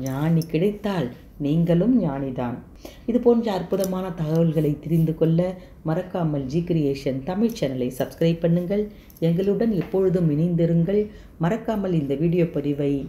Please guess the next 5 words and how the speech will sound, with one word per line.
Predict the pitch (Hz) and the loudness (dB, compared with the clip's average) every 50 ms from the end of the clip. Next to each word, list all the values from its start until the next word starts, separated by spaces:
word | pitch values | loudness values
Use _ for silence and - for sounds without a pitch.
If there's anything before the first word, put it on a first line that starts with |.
| - | -6
like | 156 151 156 170 170 - | -4 -2 -2 -4 0 0
பண்ணுங்கள், | 190 180 175 175 170 170 170 170 170 - | 0 0 2 0 2 2 0 0 -2 -2
share | 165 156 156 156 | -4 -4 -4 0
பண்ணுங்கள். | - 165 160 165 160 165 175 196 208 220 220 - - - - - - | 0 2 2 2 2 0 0 -2 -2 -4 -8 -14 -18 -20 -20 -10 -4
எங்களுடன் | 165 156 165 170 180 170 170 165 185 190 196 | -2 0 0 2 2 2 2 0 0 -2 -4